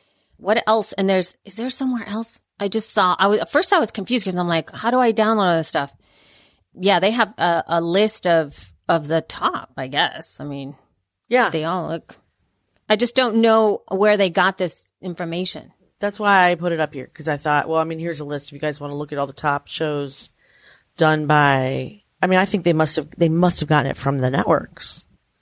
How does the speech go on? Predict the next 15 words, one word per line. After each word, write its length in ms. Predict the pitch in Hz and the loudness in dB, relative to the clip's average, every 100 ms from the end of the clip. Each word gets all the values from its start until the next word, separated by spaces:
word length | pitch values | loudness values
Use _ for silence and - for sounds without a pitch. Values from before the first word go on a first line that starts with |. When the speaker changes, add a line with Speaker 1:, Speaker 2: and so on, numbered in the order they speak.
| _ | _
Speaker 1:
Yeah, 400 | 294 349 339 240 | -4 -2 0 0
I 120 | 226 | 0
just 220 | 269 320 | -2 -4
don't 240 | - 320 254 | 0 -2 -2
know 560 | 277 302 311 311 311 - | -2 0 2 2 2 2
if 220 | 262 254 | -2 -2
they, 180 | - 277 - | 0 0 0
that 180 | 262 262 | 0 0
was, 200 | 269 220 | -2 -2
um, 360 | 240 233 208 - | 0 0 -2 -2
opt-in 840 | 240 269 277 - - - 254 330 403 480 - _ _ | 2 2 0 -12 -18 -2 2 4 2 0 -6 _ _
or 260 | 226 240 247 | 2 4 4
if 200 | 233 - | 0 0
they 180 | 262 262 | 0 2
just 560 | 254 247 233 - - | 2 0 0 -10 -16